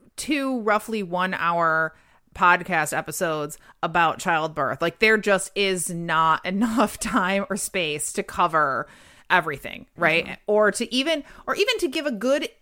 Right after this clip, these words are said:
Speaker 1: indication of the incredible diversity of experiences and,
Speaker 2: Mm-hmm.
Speaker 1: and th-, the varying histories of how these things were implemented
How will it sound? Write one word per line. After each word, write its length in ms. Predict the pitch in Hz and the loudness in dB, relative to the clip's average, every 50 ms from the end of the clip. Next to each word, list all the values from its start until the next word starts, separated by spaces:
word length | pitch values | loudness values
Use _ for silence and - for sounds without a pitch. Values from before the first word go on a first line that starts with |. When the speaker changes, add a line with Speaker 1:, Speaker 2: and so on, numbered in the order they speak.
| _ _ _ _ _ | _ _ _ _ _
Speaker 1:
indication 840 | - 226 262 254 247 214 - - - 208 220 254 254 - 240 214 196 | -4 -2 -2 0 -2 -2 -8 -8 -6 -6 -4 -4 -4 -4 -4 -4 -2
of 200 | - - 208 185 | -2 -4 -4 -4
the 180 | 185 208 196 - - | -4 -8 -8 -6 -6
incredible 1000 | 233 214 202 185 - - - - - - 226 247 240 240 254 247 220 226 220 214 | -4 -4 -4 -6 -8 -12 -16 -16 -12 -4 0 2 2 2 2 -2 -2 -2 -4 -2
diversity 1040 | 190 202 185 180 165 151 156 156 165 185 180 - - 190 170 156 147 143 139 139 - - | -2 0 -2 -2 -2 -4 -6 -6 -6 -6 -6 -6 -6 -6 -6 -6 -8 -8 -8 -8 -4 -4
of 140 | 180 165 160 | -4 -4 -4
experiences 1160 | - - - - 190 196 214 220 220 220 214 202 196 - 208 196 185 180 170 170 160 160 160 | -6 -8 -8 -6 -4 -4 -2 -2 -2 -2 -2 -4 -4 -2 0 2 2 4 2 2 -2 -2 -4
and, 300 | 170 151 147 147 147 - | -4 -4 -4 -6 -8 -10
Speaker 2:
Mm-hmm. 80 | 180 | -8
Speaker 1:
and 460 | 170 170 165 151 151 147 - - 170 - | -6 -6 -6 -8 -10 -12 -14 -16 -10 -6
th-, 120 | 190 185 - | -6 -6 -4
the 140 | 170 190 165 | -4 -4 -4
varying 680 | 156 156 165 180 185 208 220 226 220 202 180 165 156 151 | -4 -4 0 0 2 4 4 2 2 0 -2 -4 -6 -6
histories 680 | 143 - 214 220 - - - 233 220 214 202 196 175 185 | -8 -6 -6 -6 -6 -6 -8 -6 -4 -4 -4 -4 -2 -4
of 120 | 165 147 | -4 -4
how 180 | - 170 165 170 | -2 -2 -2 -2
these 180 | 180 180 170 - | -2 -2 -4 -6
things 220 | 190 180 160 - | -8 -8 -8 -10
were 80 | 160 - | -10 -6
implemented 680 | - 196 190 196 185 175 165 160 165 - 170 156 151 | -6 -6 -6 -6 -6 -6 -6 -6 -6 -4 -4 -4 -6